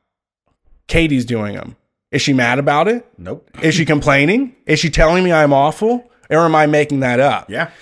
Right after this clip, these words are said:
Speaker 1: 'Cause I did a lot of that too with Erica when we lived in D C, was that I set up these ridiculous standards where I was gonna make everything by hand and I was gonna cook every meal and do all this stuff. And it was too extreme for any person.
Speaker 2: No,
Speaker 1: You have to
Speaker 2: yeah.
Speaker 1: use shortcuts. You have to buy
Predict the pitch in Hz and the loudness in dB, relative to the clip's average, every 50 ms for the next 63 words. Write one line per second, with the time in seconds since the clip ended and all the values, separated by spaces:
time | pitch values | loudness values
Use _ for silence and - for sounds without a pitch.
0 | - - - - 156 143 165 170 180 185 180 170 160 151 151 147 147 147 135 143 | -20 -10 -2 0 2 4 4 2 2 2 2 2 4 4 4 4 4 2 2 0
1 | 139 131 - - - 190 190 170 151 143 127 143 147 170 160 143 131 123 - 131 | 0 -2 -4 -4 -2 0 0 2 2 2 2 2 2 4 4 2 0 0 0 0
2 | 123 123 123 127 131 131 131 139 135 131 131 123 120 135 127 123 127 127 123 - | 0 0 0 -2 -2 -2 -2 -2 -2 -2 -2 -2 -2 -4 -2 -2 -2 -4 -4 -2
3 | - 180 185 175 151 139 143 127 - 143 127 123 123 - 135 143 143 151 151 147 | -2 -2 -2 0 0 -2 -2 -2 -2 -2 -2 -2 -2 -2 0 0 2 0 0 0
4 | - 147 143 139 127 123 - 139 131 123 127 123 135 139 135 - 135 127 123 - | 0 0 0 0 0 -2 -2 -4 -4 -4 -2 -2 -2 -4 -4 -4 -6 -6 -6 -6
5 | - 170 175 175 170 151 147 120 - 131 127 123 131 139 139 131 143 139 135 135 | -4 -2 -2 0 0 -2 -2 -2 -2 -2 0 2 2 2 0 0 -2 -2 0 0
6 | 135 135 127 135 135 127 131 127 123 123 120 117 113 110 139 139 135 135 131 123 | 0 0 0 -2 -2 -2 -2 -2 -2 -2 -2 -2 -4 -2 -2 -2 -2 -2 -2 -2
7 | 123 123 127 120 120 127 123 123 - 139 127 131 131 123 123 117 123 139 139 135 | -2 -4 -4 -4 -4 -6 -6 -4 -4 -4 -2 -2 -2 -2 -2 -2 -2 -2 0 0
8 | 127 123 120 127 127 120 117 113 113 - - - 202 196 160 - 147 147 147 147 | -2 -2 -2 -2 0 0 0 -2 -4 -6 -2 0 0 0 0 0 -2 -2 -2 -4
9 | 143 - - 202 185 160 - - - 190 180 170 147 - 151 - 151 170 190 175 | -6 -6 -4 -4 -4 -4 -6 -6 -4 -2 -2 -2 -2 -2 -4 -2 -2 -2 -2 -4
10 | 151 - 120 95 80 - - 104 78 - - - 131 127 117 107 104 208 180 185 | -4 -4 -6 -8 -8 -8 -12 -12 -12 -12 -10 -6 -6 -6 -4 -2 0 2 2 2
11 | 190 - - 196 185 185 185 185 170 - - 180 180 170 - - - 117 107 - | 2 0 0 -2 0 0 0 0 -2 -2 -2 0 0 -2 -2 -2 -4 -4 -4 -2
12 | 143 160 165 160 - - 170 147 156 165 165 160 165 160 151 | 0 0 0 0 -2 -4 0 2 2 4 4 4 2 0 -2